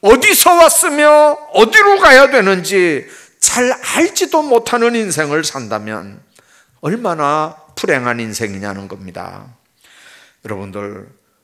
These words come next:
어디서 왔다 어디로 가느냐 노래가락만은 아닙니다. 성령께서 오늘 우리에게 주시는 하나님의 놀라운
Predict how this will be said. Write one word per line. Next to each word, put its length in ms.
어디서 460
왔다 720
어디로 420
가느냐 760
노래가락만은 1120
아닙니다. 800
성령께서 1400
오늘 260
우리에게 580
주시는 720
하나님의 640
놀라운 960